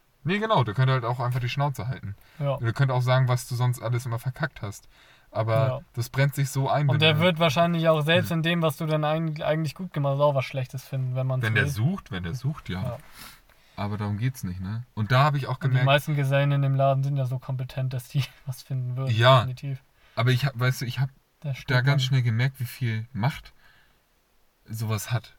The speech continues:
Speaker 1: auch einem, äh, Bestätigung zu geben, also positiv,
Speaker 2: Ja.
Speaker 1: was Positives. Selbst
Speaker 2: Ja.
Speaker 1: wenn's nicht perfekt gelaufen ist, aber du hast so viel Energie und verlierst so viel Angst einfach vor, vor, vor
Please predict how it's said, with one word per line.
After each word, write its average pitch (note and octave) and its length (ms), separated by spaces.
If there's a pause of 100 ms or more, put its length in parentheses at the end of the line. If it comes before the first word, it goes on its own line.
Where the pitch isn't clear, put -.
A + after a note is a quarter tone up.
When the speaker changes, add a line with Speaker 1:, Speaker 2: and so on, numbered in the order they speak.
(120)
Speaker 1:
auch - 280
einem, A2 340
äh, G2 380 (340)
Bestätigung A#2+ 560
zu - 140
geben, B2 260
also F#2+ 160
positiv, B2 600 (400)
Speaker 2:
Ja. C3 140
Speaker 1:
was B2+ 140
Positives. A2+ 600 (300)
Selbst C#3 260
Speaker 2:
Ja. D#3 60
Speaker 1:
wenn's D3 160
nicht D3+ 160
perfekt D3 320
gelaufen A2+ 340
ist, G2+ 100
aber A2 220 (380)
du A#2+ 260 (460)
hast - 360 (100)
so C3 280
viel D3 340
Energie D3+ 580 (120)
und B2 140
verlierst C3 360
so E3 140
viel D3 420 (180)
Angst - 380
einfach G#2 540 (100)
vor, A#2+ 300
vor, A2 300
vor A2+ 200